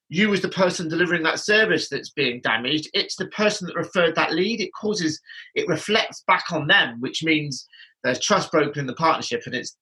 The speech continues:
and it's doomed to failure. So if you are out looking for partnerships to, to get leads into your own business, then, then make sure that you're, um, make sure that you can handle them. Like, um, o-, o-, on one hand, don't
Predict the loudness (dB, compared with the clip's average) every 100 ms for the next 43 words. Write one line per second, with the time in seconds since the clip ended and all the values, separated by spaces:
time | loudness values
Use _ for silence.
0 | -8 -6 -6 -2 0 0 -4 -2 0 0
1 | -6 -2 -2 -2 -8 -14 -12 -10 -2 2
2 | 6 6 6 4 4 2 2 0 -6 -8
3 | -4 -2 0 -2 -2 -4 -4 -10 -14 _
4 | _ _ -8 -8 -6 -4 0 2 4 2
5 | 2 0 0 2 4 4 0 -4 -4 -8
6 | -8 -4 -4 -4 -10 -16 _ _ _ -6
7 | 0 2 2 2 0 2 0 0 0 2
8 | 2 2 2 2 0 -6 -10 _ _ -20
9 | -12 0 0 2 -2 -2 -2 -4 0 0
10 | 0 -4 -4 -6 _ _ _ 0 0 -2
11 | -16 -20 -20 -20 _ 2 2 0 -8 _
12 | _ _ _ -20 _ _ _ _ _ _
13 | _ _ -20 -10 -6 -2 0 2 0 4
14 | 4 4 2 2 2 2 2